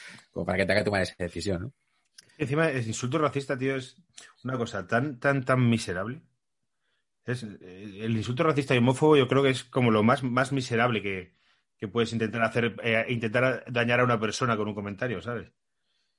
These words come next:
Speaker 1: Sí, o sea, me parece que sí. Es la típica cosa que te retrata más, retrata más al que está insultando <laughs> que, que a la otra persona, ¿no? Pero bueno, a mí me parece bien que haya este tipo de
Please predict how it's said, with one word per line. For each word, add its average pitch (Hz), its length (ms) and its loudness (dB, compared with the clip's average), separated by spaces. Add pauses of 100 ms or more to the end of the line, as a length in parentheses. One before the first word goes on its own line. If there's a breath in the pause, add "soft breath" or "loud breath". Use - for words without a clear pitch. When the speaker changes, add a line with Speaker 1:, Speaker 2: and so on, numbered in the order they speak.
Speaker 1:
Sí, 117 500 0
o - 20 -10
sea, 104 180 2
me 101 60 6
parece 101 280 4
que 104 60 0
sí. 104 200 -2 (140)
Es 95 140 -4
la 104 80 2
típica 101 200 2
cosa 104 160 4
que 101 80 4
te 101 60 4
retrata 98 280 2
más, 104 280 2
retrata 98 400 -2
más 127 160 2
al 104 60 -2
que 104 60 0
está 113 120 -2
insultando 120 720 2
<laughs> - 40 -20
que, 104 300 0
que - 100 -4
a 101 100 2
la 104 40 0
otra 107 160 0
persona, 95 340 -2
¿no? - 140 -12 (800 loud breath)
Pero 101 180 2
bueno, 110 120 4
a - 40 4
mí 127 60 2
me 135 40 0
parece 123 180 4
bien 104 120 2
que 101 80 2
haya 101 80 4
este 98 140 -2
tipo 95 200 0
de 87 420 -2